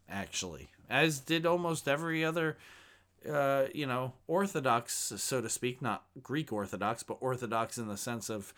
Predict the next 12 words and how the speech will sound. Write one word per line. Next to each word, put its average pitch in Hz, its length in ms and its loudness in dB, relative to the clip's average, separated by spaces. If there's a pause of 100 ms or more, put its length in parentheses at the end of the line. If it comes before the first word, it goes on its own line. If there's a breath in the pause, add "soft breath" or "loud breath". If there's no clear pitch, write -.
(400 loud breath)
uh, 107 360 2
you 113 140 0
know, 107 80 -2
mainline 117 680 0
Christianity 113 920 0
from 107 360 -4 (280)
now 110 460 2
back 104 380 2 (140)
to 113 220 2
when 101 180 0
Jesus 104 460 -2 (100)
existed, 107 640 -6